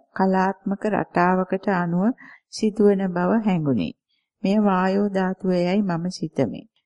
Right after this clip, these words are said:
මෙසේ සෑහෙන වේලාවක් ගත කර නැවත උවමනාවෙන්ම සිත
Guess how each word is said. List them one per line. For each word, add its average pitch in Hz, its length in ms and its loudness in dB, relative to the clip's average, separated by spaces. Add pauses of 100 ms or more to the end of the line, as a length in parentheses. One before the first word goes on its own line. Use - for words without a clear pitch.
(120)
මෙසේ 202 300 0
සෑහෙන 190 640 0
වේලාවක් 185 600 -2
ගත - 240 -4 (100)
කර 175 220 -6 (540)
නැවත 196 320 0
උවමනාවෙන්ම 196 960 0
සිත - 260 -2